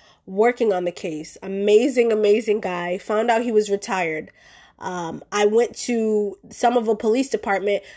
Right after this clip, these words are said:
Every so often, I would check in with the district attorney's office. I will follow up with the police. I will send emails.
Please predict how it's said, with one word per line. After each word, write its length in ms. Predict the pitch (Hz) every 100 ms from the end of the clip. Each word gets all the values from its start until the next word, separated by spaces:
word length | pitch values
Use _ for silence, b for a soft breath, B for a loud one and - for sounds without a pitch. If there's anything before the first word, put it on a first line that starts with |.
| B B
Every 380 | 254 269 285 294 262
so 260 | - 269
often, 340 | 262 285 240 202
I 100 | 196
would 120 | 202
check 300 | - 240 247
in 80 | 233
with 100 | 226
the 80 | 208
district 480 | 214 247 220 214
attorney's 420 | 214 247 208 202 196
office. 440 | 165 - 180 -
I 240 | 190 196
will 220 | 202 202 214
follow 500 | - 233 240 240 254
up 200 | 269 262
with 140 | 233
the 80 | 208
police. 540 | - 185 175 170 180
I 300 | 190 190 208
will 260 | 220 220 226
send 300 | 220 233 233
emails. 640 | 254 269 247 214 190 190